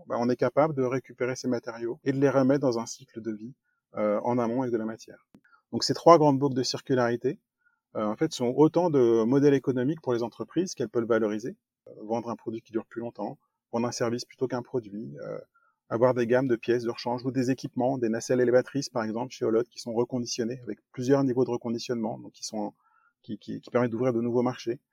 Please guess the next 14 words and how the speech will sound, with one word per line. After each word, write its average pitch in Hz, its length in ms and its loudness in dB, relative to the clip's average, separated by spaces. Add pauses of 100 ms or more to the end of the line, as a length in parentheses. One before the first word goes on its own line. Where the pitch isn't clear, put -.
(300)
Euh, 104 320 2
ou 117 100 4
alors 127 180 8
très 131 200 4
en 127 140 4
amont, 131 340 2
Valrhona 123 580 4
qui 123 300 -4
a 123 100 2
un, 117 100 -4
tout - 200 -8
un 117 60 -4
programme 120 460 0
d'agroécologie, 120 840 2